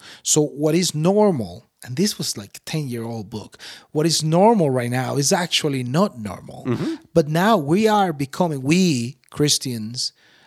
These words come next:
Speaker 1: uh, we are becoming weird in society. So accept now that you are weird. You are weird because you're different to what the norm is calling norm now.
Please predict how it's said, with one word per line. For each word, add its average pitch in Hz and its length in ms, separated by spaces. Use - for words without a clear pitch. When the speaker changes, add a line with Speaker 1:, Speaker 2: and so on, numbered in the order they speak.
Speaker 1:
uh, 127 240
we 170 260
are 190 280
becoming 147 800
weird 123 800
in 151 160
society. 120 800
So 135 600
accept - 800
now 113 460
that 131 120
you 156 300
are 92 200
weird. 85 480
You 147 220
are 139 160
weird 143 480
because 131 360
you're 127 140
different 127 640
to 139 100
what 120 440
the 131 80
norm 131 840
is - 220
calling 135 580
norm 123 540
now. 95 420